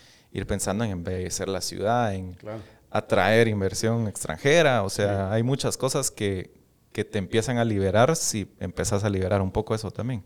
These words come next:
Speaker 2: Y es que, al final de cuentas, creo que así la normativa debería evolucionar y cambiar, digamos, cada, no sé, cinco años, ¿no?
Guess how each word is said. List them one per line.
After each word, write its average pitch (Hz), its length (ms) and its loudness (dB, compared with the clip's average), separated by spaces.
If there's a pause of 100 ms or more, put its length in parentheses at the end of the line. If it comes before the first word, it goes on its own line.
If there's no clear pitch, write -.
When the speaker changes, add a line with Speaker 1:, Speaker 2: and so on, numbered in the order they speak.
(120)
Speaker 2:
Y 143 40 -12
es 135 80 -12
que, 147 200 -10 (220)
al 135 100 -8
final 127 220 -8
de 151 80 -8
cuentas, 160 380 -6
creo 151 240 -2
que 110 360 -4 (1120)
así 120 200 -14 (120)
la 135 140 -10
normativa 131 760 -6
debería 120 320 -4
evolucionar 135 1120 -8 (440)
y 120 120 -20
cambiar, 113 840 -4 (560)
digamos, 110 260 -18
cada, 107 680 -10 (320)
no - 80 -20
sé, - 140 -20 (160)
cinco 107 320 -8
años, 135 260 -2
¿no? 95 220 -16